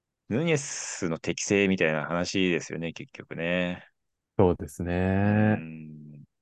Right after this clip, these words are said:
Speaker 2: そうですね。まあでも、
Speaker 1: うん。
Speaker 2: うーん、難しいけど、それこそ、またシティの例になっちゃいますけど、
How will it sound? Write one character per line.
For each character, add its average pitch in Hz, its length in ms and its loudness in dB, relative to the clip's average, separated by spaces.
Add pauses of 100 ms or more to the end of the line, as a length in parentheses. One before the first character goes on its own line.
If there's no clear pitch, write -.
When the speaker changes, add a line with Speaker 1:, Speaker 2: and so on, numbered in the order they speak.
(1200)
Speaker 2:
そ 92 160 0
う - 20 -16
で - 80 -12
す - 160 -8
ね。 92 680 0 (1300)
ま 104 140 4
あ 104 40 4
で 127 100 8
も、 117 120 6 (260)
Speaker 1:
う 110 60 6
ん。 110 800 6
Speaker 2:
う - 0 -
ー 117 40 6
ん、 - 20 4
難 156 180 8
し - 180 0
い - 60 4
け - 80 6
ど、 110 100 8
そ - 160 6
れ 214 80 12
こ - 120 -6
そ、 147 360 8 (300)
ま 117 160 6
た 120 120 6
シ - 140 -2
テ 156 100 10
ィ 117 80 12
の 98 120 8
例 110 140 12
に 92 80 4
な 98 100 6
っ 104 60 0
ち - 100 0
ゃ 85 40 2
い - 20 2
ま 82 80 -6
す - 80 -14
け 85 100 -2
ど、 80 260 -4